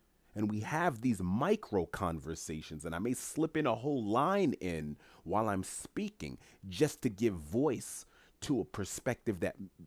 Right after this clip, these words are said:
that needs to be injected in, in, in a conversation when I notice it's getting too binary. I go, "Whoop," and I'll add something in there. My consciousness will tell me, "Uh-uh, it's not that simple." Trust me, people.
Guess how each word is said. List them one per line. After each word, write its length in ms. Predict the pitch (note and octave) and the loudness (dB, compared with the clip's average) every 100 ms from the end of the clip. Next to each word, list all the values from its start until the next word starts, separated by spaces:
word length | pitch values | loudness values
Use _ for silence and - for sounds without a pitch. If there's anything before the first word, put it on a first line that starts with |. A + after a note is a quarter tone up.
| - - - | -20 -20 -12
that 180 | - E2+ | -4 -4
needs 360 | F2 A2+ C#3+ - | 2 2 2 -2
to 100 | - | -4
be 240 | G2 A2+ | 0 2
injected 480 | G2 D#2+ G#2+ - G2 | 2 2 -2 0 0
in, 160 | F2+ F2 - - | 0 -4 -10 -6
in, 140 | F#2+ | -4
in 180 | - F2+ | -4 -6
a 40 | |
conversation 640 | F2 G#2 F2+ F#2 G2+ F#2 F2+ | -6 -4 -4 -2 -2 -2 -2
when 80 | |
I 80 | E2+ | -2
notice 360 | E2+ G2 F#2 - | 0 0 -2 -4
it's 120 | D#2 | -8
getting 300 | D#2+ F#2 F2 - | 0 0 0 -4
too 220 | G#2+ E2+ C#2+ | -4 -4 2
binary. 520 | G2 F#2+ F#2 D#2+ D#2 | 2 4 2 0 0
I 60 | D#2 | -4
go, 140 | D2+ | -4
"Whoop," 240 | D2+ D#3 - _ _ _ _ _ _ _ - - | 0 0 -2 _ _ _ _ _ _ _ -18 -4
and 100 | F#2 | -2
I'll 140 | E2+ - | -2 0
add 240 | F#2+ F#2+ | -2 0
something 400 | - F#2 - F#2+ | 0 -2 0 0
in 100 | F#2 | 2
there. 160 | F2+ E2 | 2 0
My 200 | E2 E2 | 0 -2
consciousness 720 | - D3 C#3+ - F#2+ F#2 - | -4 -2 -2 -4 -6 -6 -4
will 80 | F2+ | -6
tell 220 | - E2+ | -2 -2
me, 120 | E2 - | -2 -4
"Uh-uh, 240 | B2+ E2 - _ _ _ _ | -8 -8 -10 _ _ _ _
it's 160 | - - | -14 0
not 200 | G2 - | 2 2
that 140 | E2+ | -2
simple." 400 | - F2+ - - _ _ _ _ _ _ _ - | -2 -4 -4 -12 _ _ _ _ _ _ _ -6
Trust 300 | B2 A2 - | -2 -2 -2
me, 100 | E2+ | -6
people. 400 | - D#2+ D2 | -4 -6 -6